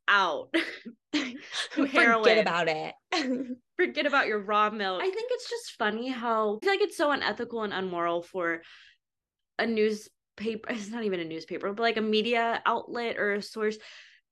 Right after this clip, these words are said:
Speaker 1: to even have a title like that, to say, like, a body part is bad now.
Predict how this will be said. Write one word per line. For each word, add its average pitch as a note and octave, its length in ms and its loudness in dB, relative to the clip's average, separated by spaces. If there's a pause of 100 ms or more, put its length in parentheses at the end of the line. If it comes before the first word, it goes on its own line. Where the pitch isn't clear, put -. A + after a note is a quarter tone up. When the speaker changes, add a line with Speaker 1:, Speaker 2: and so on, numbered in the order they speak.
(360)
Speaker 1:
to C4+ 240 0
even D#4 180 0
have F4 180 0
a D4 60 0
title B3 560 -2
like - 300 -6
that, E2+ 340 -4
to A#3+ 160 -4
say, A3 320 -2
like, G3+ 280 2 (920)
a C#4 120 4
body A3 440 4
part G4+ 420 0 (100)
is A#3 200 2
bad E3 320 -2
now. D#3 440 -14